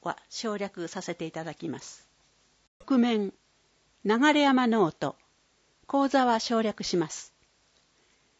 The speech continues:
展示一項目、利根運河の野鳥写真展。愛鳥週間にちなみ、市民の方から寄せられた利根運河に飛来した夏鳥、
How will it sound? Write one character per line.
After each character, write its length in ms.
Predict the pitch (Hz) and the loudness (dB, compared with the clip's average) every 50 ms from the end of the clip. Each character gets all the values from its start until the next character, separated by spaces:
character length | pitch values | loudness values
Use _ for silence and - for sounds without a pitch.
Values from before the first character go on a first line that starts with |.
| _ _ _ _ _ | _ _ _ _ _
展 280 | - 277 294 294 269 262 | -2 2 4 6 4 4
示 280 | 262 240 240 208 - - _ _ _ | 4 0 -4 -4 -6 -8 _ _ _
一 220 | 214 214 - - - | -8 -6 -4 -6 -4
項 240 | - 311 277 240 | 0 2 2 2
目、 340 | 180 170 147 - - - - _ _ _ _ _ _ _ _ _ _ _ _ - | 2 0 -4 -6 -10 -20 -20 _ _ _ _ _ _ _ _ _ _ _ _ -4
利 120 | 247 262 | 0 2
根 180 | 269 302 311 311 | 4 4 4 4
運 220 | 311 302 285 233 214 | 4 4 4 4 4
河 120 | 202 185 | 4 4
の 240 | 170 165 165 160 - | 4 4 2 0 -2
野 220 | - 180 190 196 208 | -6 -6 -6 -6 -6
鳥 380 | - - 285 269 262 247 240 | -4 0 2 2 2 2 0
写 180 | 240 - 233 226 | -2 -4 -4 -4
真 240 | - 247 233 190 160 | -2 0 0 0 -2
展。 340 | - 170 151 143 139 - - _ _ _ _ _ _ _ _ _ _ _ _ _ _ _ _ | -2 -4 -6 -6 -6 -8 -12 _ _ _ _ _ _ _ _ _ _ _ _ _ _ _ _
愛 180 | - 269 311 294 | -2 0 0 0
鳥 240 | - 311 302 294 285 | 0 2 2 2 2
週 200 | - 302 269 233 | 0 0 -2 -2
間 280 | - - 202 185 175 | -2 -2 -2 0 2
に 100 | 175 170 | 2 0
ち 160 | - - - 190 | 0 0 0 0
な 140 | 190 175 | 0 2
み、 200 | 160 151 156 165 - _ _ _ _ _ | 0 0 -2 -4 -8 _ _ _ _ _
市 180 | - - - 349 | -6 -2 2 4
民 220 | 359 311 277 233 | 6 6 6 4
の 80 | 208 - | 2 0
方 240 | - 185 - 196 | -2 -6 -6 -6
か 140 | 180 - 175 | -4 -4 -2
ら 100 | 170 165 | -2 -2
寄 120 | 165 165 170 | -2 -4 -2
せ 180 | - 240 226 | -2 0 0
ら 140 | 208 208 202 | 0 0 -2
れ 120 | 196 190 | -2 -4
た 240 | 185 - 190 180 180 _ _ _ _ _ _ _ _ - | -4 -6 -6 -6 -8 _ _ _ _ _ _ _ _ 0
利 120 | 247 254 | 2 4
根 180 | 277 311 302 302 | 4 4 4 6
運 200 | 302 302 262 220 | 6 6 6 4
河 120 | 214 190 | 4 2
に 100 | 175 170 | 2 0
飛 200 | 165 - 185 185 | 0 -2 -4 -4
来 200 | 220 233 226 214 | -2 -2 -2 -4
し 80 | - - | -4 -4
た 140 | - 214 | -4 -2
夏 300 | 208 202 202 - - 262 | -2 -2 -2 -2 -4 -4
鳥、 280 | 208 202 156 135 139 | -2 -2 -2 -2 -4